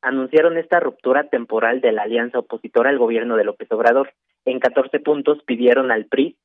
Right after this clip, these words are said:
que revalore y honre la plataforma electoral común a la que se comprometió. Mencionaron en este comunicado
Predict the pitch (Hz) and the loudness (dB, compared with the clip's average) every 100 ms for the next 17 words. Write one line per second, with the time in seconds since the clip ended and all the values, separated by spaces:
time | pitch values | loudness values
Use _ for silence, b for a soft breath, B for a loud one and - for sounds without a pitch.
0 | _ - 123 123 123 127 139 160 170 - | _ 0 2 4 2 2 2 2 0 -4
1 | 135 - 156 175 180 175 160 - - 117 | -8 0 0 0 -2 0 0 -2 -2 -4
2 | - 131 147 147 120 113 - _ 113 113 | 0 0 2 0 2 0 -4 _ 0 2
3 | 135 156 127 113 123 143 127 - 113 - | 0 -2 -6 -4 -2 -2 -2 -4 -8 -8
4 | - 107 107 110 104 - 143 143 _ _ | -6 -8 -6 -6 -6 0 0 -2 _ _
5 | _ _ _ - 120 123 123 123 131 139 | _ _ _ -6 -2 0 2 4 2 2
6 | 143 113 117 - 123 117 117 120 131 127 | -2 -4 -4 -4 -4 -4 -4 2 2 2
7 | 135 | -2